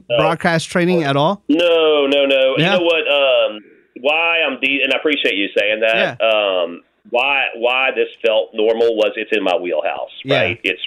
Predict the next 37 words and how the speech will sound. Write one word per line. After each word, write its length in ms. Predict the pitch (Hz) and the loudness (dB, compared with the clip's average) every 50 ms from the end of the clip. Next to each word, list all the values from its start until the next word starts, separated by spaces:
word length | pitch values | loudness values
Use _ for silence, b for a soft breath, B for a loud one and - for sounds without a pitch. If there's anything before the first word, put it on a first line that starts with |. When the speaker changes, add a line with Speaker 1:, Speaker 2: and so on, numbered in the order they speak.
| - 98 | -4 -4
Speaker 1:
I 60 | 95 | 0
love 200 | 95 101 104 - | 0 0 0 2
the 100 | 98 95 | 0 0
restaurant 380 | 95 101 95 - - 98 90 - 87 | 0 0 0 0 0 -2 0 0 -2
industry. 560 | 101 92 95 92 - - 98 90 90 87 - - | -2 0 -2 -2 -2 -2 0 0 0 0 0 0
I 60 | 92 92 | 0 0
love 200 | 87 87 85 - | 0 0 -2 -2
the 80 | - | -4
people 340 | - - 104 98 - 95 95 | -4 -4 -6 -4 -2 -2 -2
in 60 | 90 | 0
the 80 | 92 95 | 0 0
industry. 560 | 98 98 98 95 - - 107 107 107 107 B B B B B B - - | 0 0 -2 -2 -2 -2 -2 -2 -2 -4 B B B B B B -4 -2
So 60 | 135 | 0
I 100 | 113 110 | 0 0
was 80 | 107 104 | 0 0
very 240 | 117 117 120 117 113 | 0 0 2 0 -2
comfortable 680 | - - 113 113 113 - 117 107 92 101 101 98 98 - 101 | -2 -2 -2 -2 0 0 -2 0 2 2 2 2 2 0 -2
and 120 | 101 95 | -2 0
very 320 | 101 104 107 101 95 - | 0 0 0 0 0 -2
excited 760 | 90 90 - - - - 87 82 92 98 104 104 107 107 - - _ _ _ _ _ _ _ _ - | -2 -4 -6 -8 -6 -4 -2 0 0 0 0 -2 -2 -4 -8 -20 _ _ _ _ _ _ _ _ -4
to 80 | 113 - - | -2 -2 -2
talk 180 | 113 113 117 - | -2 -2 -2 0
to 60 | 120 | 0
them. 300 | 113 123 127 127 123 110 | 0 2 2 0 0 0
Like, 200 | 120 135 135 - - | 0 -2 -2 -2 -2
put 120 | 143 - | -2 0
me 80 | 131 131 | 0 0
on 120 | 127 127 | 2 2
a 60 | 113 | 2
different 280 | 113 117 113 131 110 107 - | 0 0 -2 0 -2 0 2
show 180 | 123 117 117 117 | 2 2 2 2
that 120 | 110 104 | 0 0
doesn't 240 | 101 107 110 107 107 | 0 0 0 0 -2
involve 320 | 104 101 107 107 107 101 104 | 0 0 2 2 2 2 2
that, 180 | 107 104 101 95 | 0 0 0 0
I 60 | 95 - | 0 0
probably, 260 | 104 95 92 87 87 | 0 0 0 0 -2